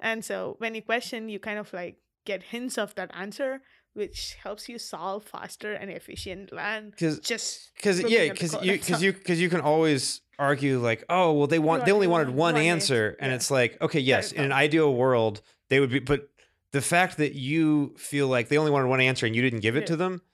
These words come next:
Speaker 1: But,
Speaker 2: that's already
Speaker 1: yeah,
Speaker 2: communication
Speaker 1: communication.
Speaker 2: breakdown.
Speaker 1: Yeah,
Speaker 2: Because it's like
Speaker 1: exactly.
Speaker 2: the fact that you weren't sussing it out. 'Cause again, it's not like an exam at school.
Speaker 1: Mm-hmm.
Speaker 2: Like,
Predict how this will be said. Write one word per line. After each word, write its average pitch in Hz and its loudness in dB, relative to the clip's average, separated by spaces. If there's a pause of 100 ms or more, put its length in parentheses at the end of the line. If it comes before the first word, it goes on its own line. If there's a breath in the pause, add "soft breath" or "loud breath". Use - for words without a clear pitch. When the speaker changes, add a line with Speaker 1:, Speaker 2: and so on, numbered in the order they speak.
Speaker 1:
But, 247 -2
Speaker 2:
that's 175 4
already 180 6
Speaker 1:
yeah, 151 2
Speaker 2:
communication 180 4
Speaker 1:
communication. 117 -2
Speaker 2:
breakdown. 101 2
Speaker 1:
Yeah, 233 0
Speaker 2:
Because 143 2
it's 135 0
like 127 2
Speaker 1:
exactly. 127 -4
Speaker 2:
the 107 -6
fact 135 2
that 131 2
you 135 0
weren't 127 0 (540)
sussing 135 2
it 131 4
out. 143 2
'Cause 147 0
again, 151 2
it's 147 -2
not 175 2
like 151 2
an 143 2
exam 117 2
at 107 -2
school. 98 0
Speaker 1:
Mm-hmm. - -14
Speaker 2:
Like, 113 0